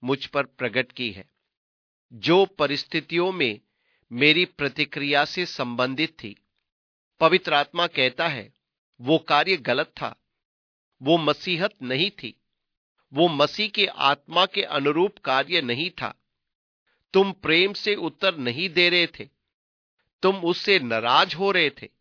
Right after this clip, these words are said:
और मैं अधिकतर कहता हूं, "मैं सही था, मुझे ऐसा करने का हक था।"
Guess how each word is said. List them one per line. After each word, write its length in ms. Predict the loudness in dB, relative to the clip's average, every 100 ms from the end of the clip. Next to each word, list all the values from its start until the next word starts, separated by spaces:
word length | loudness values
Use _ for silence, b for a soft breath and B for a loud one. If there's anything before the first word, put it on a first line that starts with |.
| _ _ _ _ _ _ _ 2
और 220 | 4 4
मैं 160 | 4 0
अधिकतर 600 | 0 -4 -4 -4 -6 -4
कहता 400 | -2 -2 0 -2
हूं, 220 | -2 -16 _ _ _ _ -4
"मैं 180 | 0 0
सही 380 | -2 -4 -4
था, 240 | -10 -14 -16 _ _ _ _ _ _ -10
मुझे 280 | -2 2 2
ऐसा 460 | 2 0 -2 0 -2
करने 400 | 0 -4 0 -2
का 160 | 0
हक 260 | -4 -4 -8
था।" 360 | _ -10 -10